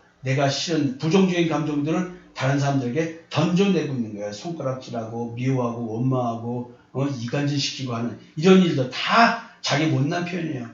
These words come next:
빛받지 못한 자들의 이야기입니다. 그래서 하나님께서 이렇게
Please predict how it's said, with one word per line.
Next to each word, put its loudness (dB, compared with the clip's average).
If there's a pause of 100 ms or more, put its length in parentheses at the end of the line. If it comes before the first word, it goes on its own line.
(120)
빛받지 2
못한 -2
자들의 -2 (240)
이야기입니다. -6 (920)
그래서 2
하나님께서 4
이렇게 2